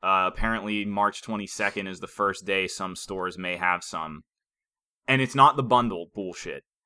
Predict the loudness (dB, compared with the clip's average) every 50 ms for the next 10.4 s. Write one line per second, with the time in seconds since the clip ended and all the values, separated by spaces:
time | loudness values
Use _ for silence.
0 | _ 6 6 6 6 4 -2 -6 0 4 4 6 4 4 2 0 0 0 0 -2
1 | -6 -12 -16 _ _ _ _ _ _ _ _ _ _ -4 0 2 2 4 4 2
2 | 4 4 2 0 0 -2 -6 -4 -2 -2 2 4 4 4 2 2 0 2 2 4
3 | 4 2 0 0 0 -2 -2 -2 -4 -2 0 0 0 -2 -4 -8 -10 -10 -12 _
4 | _ _ _ _ _ _ _ _ _ _ _ _ -2 0 2 4 4 2 0 -2
5 | -6 _ _ _ _ _ _ _ -2 2 6 8 8 8 8 8 6 6 6 4
6 | 2 2 0 -2 0 0 2 2 4 4 4 8 8 8 8 8 6 2 -2 0
7 | 2 2 4 2 2 0 -4 -2 4 4 6 6 6 4 4 4 4 2 2 2
8 | 2 2 2 0 0 -2 -2 -2 -2 -4 -4 -4 -4 -4 -6 -6 -6 -4 -2 -2
9 | -2 -4 -6 _ -20 -20 -16 -8 -4 -2 -2 -2 -2 -2 0 0 2 2 2 0
10 | 0 -2 -2 -2 -2 -2 -2